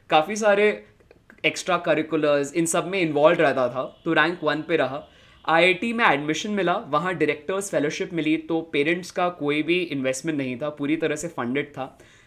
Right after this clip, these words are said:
फिर I worked apart from आईआईटी in एचपीसीएल, हिंदुस्तान पेट्रोलियम,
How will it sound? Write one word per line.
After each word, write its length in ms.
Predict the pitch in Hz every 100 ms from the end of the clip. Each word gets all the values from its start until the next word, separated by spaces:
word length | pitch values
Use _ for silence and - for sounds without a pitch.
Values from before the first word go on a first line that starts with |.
| _
फिर 220 | 208 226
I 40 | 208
worked 400 | 180 196 196 - - -
apart 480 | 156 160 160 165 -
from 240 | 190 185 165 _
आईआईटी 640 | 139 135 147 147 170 226 -
in 220 | 170 196 214 - _ _ _ _ _ _ -
एचपीसीएल, 680 | 156 - 202 202 160 147 170 -
हिंदुस्तान 540 | 143 147 165 170 165
पेट्रोलियम, 600 | 170 143 135 120 117 185